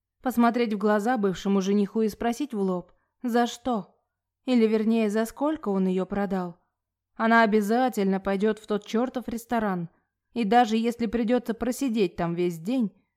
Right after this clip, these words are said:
дождется Славу. "А что сейчас вы думаете, Марта?" спросила она с сарказмом, но экономка не обиделась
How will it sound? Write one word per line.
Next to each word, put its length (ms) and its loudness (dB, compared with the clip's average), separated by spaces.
дождется 600 0
Славу. 500 -4
"А 180 -2
что 220 -2
сейчас 420 -4
вы 100 0
думаете, 480 2
Марта?" 440 0
спросила 600 0
она 180 0
с 60 -12
сарказмом, 680 -2
но 140 0
экономка 460 0
не 140 0
обиделась 640 -4